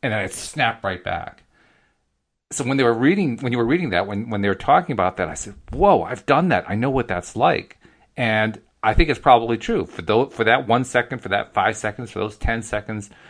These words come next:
I had actually stopped fueling not only the pain, but also the injury in the knee. And the reason I think that is, within a day or two, I had managed to completely reverse all that pain.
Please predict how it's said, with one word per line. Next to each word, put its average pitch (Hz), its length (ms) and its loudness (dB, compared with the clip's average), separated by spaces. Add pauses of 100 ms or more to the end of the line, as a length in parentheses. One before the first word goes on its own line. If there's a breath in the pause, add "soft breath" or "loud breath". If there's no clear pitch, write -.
(400 loud breath)
I - 60 -4
had 104 100 2
actually 107 260 0
stopped - 420 -4
fueling 101 560 -2 (100)
not 117 160 0
only 113 140 -2
the 82 100 -6
pain, 107 520 -6
but 92 100 -2
also 98 260 -2
the 104 140 -4
injury 123 320 -4
in 104 120 -6
the 117 60 -6
knee. 143 300 -10 (800)
And 113 140 0
the 101 60 -4
reason 147 240 0
I 82 100 -2
think - 240 -6
that 80 200 2
is, 85 420 -6 (420 soft breath)
within 117 240 -2
a 113 60 0
day 107 140 2
or 170 120 2
two, 92 420 -4
I 107 100 -2
had 110 160 0
managed 98 380 -4
to 110 60 -8
completely 110 500 -8
reverse 101 400 -6
all 95 100 -4
that 87 160 -6
pain. - 380 -14